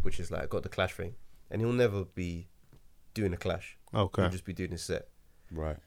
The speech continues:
Speaker 1: Do you know what I mean? And that's, like, his way of, of dealing with things. I respect that. And it's just, it's just what everyone has their way of dealing with it. I just was just like, "I'm not gonna clash it anymore. I can't."
Speaker 3: Mm.
Speaker 1: And they kept on calling me for it because of how well it was going down. But I was like,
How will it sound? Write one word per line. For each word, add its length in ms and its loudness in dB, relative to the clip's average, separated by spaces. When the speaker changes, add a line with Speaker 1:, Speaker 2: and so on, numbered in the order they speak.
Speaker 1:
Do 80 -6
you 60 2
know 40 2
what 40 2
I 20 0
mean? 160 2
And 100 2
that's, 160 -2
like, 240 -4
his 260 -4
way 140 0
of, 320 -6
of 140 -8
dealing 220 -2
with 100 -8
things. 340 -10
I 60 -2
respect 420 -6
that. 140 -10
And 160 0
it's 100 -4
just, 240 -8
it's 120 -2
just 160 -4
what 100 2
everyone 280 2
has 140 0
their 160 2
way 160 2
of 120 -4
dealing 240 0
with 160 -2
it. 160 -4
I 140 4
just 220 -8
was 120 -8
just 160 -8
like, 160 -6
"I'm 80 0
not 140 2
gonna 140 -4
clash 340 -2
it 120 -14
anymore. 580 -4
I 60 -10
can't." 220 4
Speaker 3:
Mm. 360 -2
Speaker 1:
And 100 4
they 40 10
kept 240 4
on 80 4
calling 280 4
me 60 2
for 240 2
it 80 -2
because 320 0
of 140 -2
how 160 4
well 180 2
it 80 0
was 120 -4
going 240 0
down. 180 2
But 140 -2
I 20 0
was 140 -2
like, 240 -2